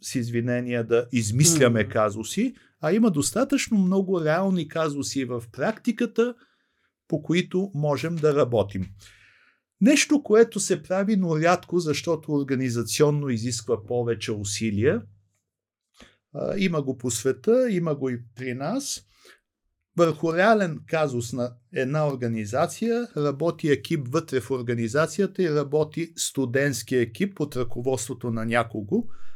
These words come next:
Speaker 1: за да се види какъв тип решение ще предложи един екип, другия и вече в диалог да с-, веднъж да се търси добро решение, а веднъж студентите да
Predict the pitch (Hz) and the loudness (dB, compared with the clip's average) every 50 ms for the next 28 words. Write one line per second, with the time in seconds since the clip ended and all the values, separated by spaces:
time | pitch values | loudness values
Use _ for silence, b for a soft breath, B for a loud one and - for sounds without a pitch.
0 | b b - 160 147 156 156 160 170 - - 175 165 156 156 196 240 226 151 127 | b b -4 -2 0 0 2 2 2 2 2 2 0 2 6 8 8 8 6 4
1 | 139 147 214 233 226 - _ _ _ - - 156 147 - 185 180 - - - - | 2 0 0 -2 -4 -8 _ _ _ -6 -4 -4 -2 0 0 0 0 0 -2 -2
2 | 175 151 - 156 156 151 147 - - 175 160 139 139 147 170 156 - - 143 143 | -2 -2 -2 0 0 2 2 4 4 4 4 4 2 -2 -4 -4 -2 -4 -4 -2
3 | - 139 139 139 143 147 151 151 123 127 123 120 123 131 139 131 120 120 117 113 | -2 -4 -4 0 2 2 2 2 2 0 -2 -4 -4 -4 -4 -4 -2 -2 -4 -4
4 | - - 220 196 143 120 120 156 190 202 196 233 247 277 285 B B B B B | -2 -2 -2 -2 -2 -4 -2 0 0 0 0 0 0 -2 -4 B B B B B
5 | B B - 185 170 185 220 214 - - 196 175 170 165 151 139 139 147 151 147 | B B 2 2 6 6 4 4 6 4 2 4 2 0 0 0 2 4 4 4
6 | 139 143 160 233 254 - _ _ _ _ _ _ _ _ _ _ _ _ _ _ | 4 4 2 2 0 -2 _ _ _ _ _ _ _ _ _ _ _ _ _ _
7 | 147 139 151 165 160 160 165 - _ _ _ _ _ - - - - - b b | -2 2 2 4 4 2 0 -6 _ _ _ _ _ -4 -2 -2 -2 -4 b b
8 | b b b - 143 147 139 135 165 220 220 196 208 190 - 185 175 - 196 196 | b b b 2 2 4 4 6 6 6 6 6 4 2 0 -2 2 4 2 2
9 | 185 - 190 156 147 156 143 143 160 170 175 165 160 151 - - 151 151 156 156 | 2 0 -2 -2 -2 -2 -2 0 0 2 2 2 0 -2 -2 -2 0 0 0 -2
10 | 165 196 254 269 262 B B B B B B B _ - 147 143 135 151 147 147 | 0 0 0 -2 -2 B B B B B B B _ -4 0 4 6 6 6 6
11 | 165 226 233 - - - - - - - - - 143 135 120 127 151 196 254 240 | 4 4 4 2 0 -2 -4 -4 -4 -4 -2 0 -2 2 4 4 6 6 4 6
12 | - 277 285 - - 190 190 214 - - - 139 127 135 135 139 139 139 | 6 4 4 6 2 2 2 2 0 -4 -8 -6 -2 0 0 0 0 -2